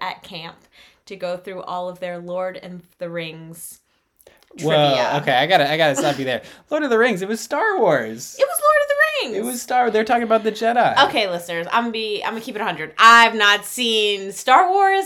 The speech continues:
Speaker 1: I've not seen Lord of the Rings, The Mandalorian, Star Trek, anything that involves magic and men running around in funny costumes, I've not seen it.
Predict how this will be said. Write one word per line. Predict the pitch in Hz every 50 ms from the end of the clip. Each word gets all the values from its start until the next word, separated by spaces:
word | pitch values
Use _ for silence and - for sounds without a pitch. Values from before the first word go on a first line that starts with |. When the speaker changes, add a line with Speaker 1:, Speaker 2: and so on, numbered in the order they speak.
| 269 -
Speaker 1:
I've | 196 196 196 190
not | 196 190 185 185 185 185
seen | - - 302 285 262 254 233
Lord | 214 202 196 190
of | 175
the | 180 180
Rings, | 180 202 240 277 294 302 302 302 311 330 339 311 - - - 220 - -
The | 202 214
Mandalorian, | 214 214 208 208 208 202 196 185 180 185 202 233 247 285 320 320 320 320 311 311 311 302 294 _ _
Star | - - - - 226 226 226
Trek, | 226 - - - 220 214 277 381 381 - - - - _ _ _ _ _ _ _ _ _ _ _ _ _ _ -
anything | 233 240 262 294 339 349 330 - 240 214 190 185 190 190 185
that | 202 202 - -
involves | 214 208 196 214 214 208 196 185 170
magic | 170 180 196 208 220 226 240 285 294 285 - -
and | 214 196 190 185
men | 196 214 220 220 220
running | 220 220 220 214 214
around | 208 196 214 214 214 214 214 -
in | - - 185 190 190
funny | - 226 226 233
costumes, | 240 254 220 214 220 - 214 202 190 185 139
I've | - 156 185 180
not | 175 185 180 180
seen | - 170 147
it. | 127 -